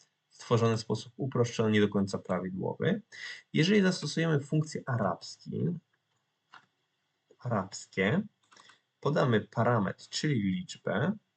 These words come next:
musi to być liczba rzymska, przeciągniemy formułę do początku, to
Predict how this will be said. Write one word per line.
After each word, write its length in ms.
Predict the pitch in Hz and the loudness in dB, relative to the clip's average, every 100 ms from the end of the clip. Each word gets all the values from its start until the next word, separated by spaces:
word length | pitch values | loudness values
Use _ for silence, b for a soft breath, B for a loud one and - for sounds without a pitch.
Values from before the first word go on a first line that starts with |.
| _ - | _ -12
musi 320 | - 110 - | -4 -4 -2
to 100 | 101 | -4
być 200 | 92 - | -4 -6
liczba 260 | 104 101 95 | -8 -4 -4
rzymska, 840 | - - - - - - 120 233 _ _ _ _ _ _ _ _ _ _ _ _ _ _ _ - - - _ _ _ _ - - - B B B _ | -4 -10 -10 -14 -12 -6 -6 -6 _ _ _ _ _ _ _ _ _ _ _ _ _ _ _ -20 -20 -20 _ _ _ _ -16 -16 -16 B B B _
przeciągniemy 640 | - - 147 123 113 104 | -8 -2 2 2 4 2
formułę 640 | 98 - 98 101 107 98 - - _ _ | 0 -4 -2 2 2 0 -4 -12 _ _
do 120 | 139 113 | -6 -6
początku, 920 | - - - - - - 147 214 220 _ _ _ _ _ - b b b b _ _ _ _ - - | -6 -10 -10 -12 -14 -6 -4 -4 -6 _ _ _ _ _ -20 b b b b _ _ _ _ -20 2
to 440 | 120 98 104 214 | 4 4 4 0